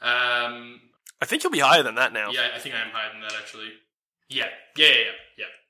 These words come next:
Speaker 2: Yeah, you knock down a bunch of these boys as you're, like, stomping. So, like, Jody charges in with his cavalry and, like, gets up on, like, the fucking hind legs and, like, stomps down on a few guys and, like, knocks them prone. He's, like, swatting them with his staff. Uh, go ahead and roll your damage.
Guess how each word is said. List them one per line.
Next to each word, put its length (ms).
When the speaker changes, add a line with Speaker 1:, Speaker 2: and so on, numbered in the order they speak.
Speaker 2:
Yeah, 200
you 160
knock 240
down 320
a 40
bunch 340
of 60
these 160
boys 520
as 160
you're, 100
like, 160
stomping. 460
So, 100
like, 140
Jody 260
charges 260
in 80
with 100
his 240
cavalry 520
and, 80
like, 220
gets 240
up 180
on, 140
like, 160
the 160
fucking 360
hind 300
legs 260
and, 60
like, 120
stomps 560
down 320
on 120
a 60
few 240
guys 400
and, 80
like, 160
knocks 260
them 160
prone. 480
He's, 120
like, 120
swatting 460
them 140
with 100
his 140
staff. 1040
Uh, 460
go 80
ahead 100
and 40
roll 120
your 80
damage. 360